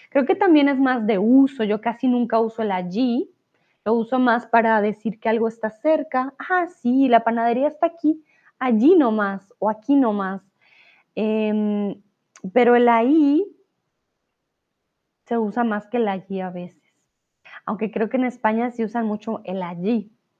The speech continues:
Ahí está, creo que la <laughs> diferencia. Pero, Lucrecia, me das una idea muy buena para un stream, un tema de streams. El ahí, el allí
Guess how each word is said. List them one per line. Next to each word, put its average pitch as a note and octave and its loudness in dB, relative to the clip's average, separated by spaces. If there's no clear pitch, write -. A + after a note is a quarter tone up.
Ahí F#3 -4
está, G3 -4
creo F#3+ -6
que G3 -8
la A#3 4
<laughs> - 4
diferencia. A3 -2
Pero, F#4 8
Lucrecia, D4+ 2
me C#4+ 2
das B3 0
una C#4 0
idea C4+ 2
muy C4 0
buena B3+ -2
para A3 -4
un A#3+ -4
stream, D#4+ -6
un B3 -6
tema A3+ -4
de A3+ -4
streams. - -10
El F#3+ -10
ahí, C#4+ 0
el G#3+ -4
allí C#4+ 0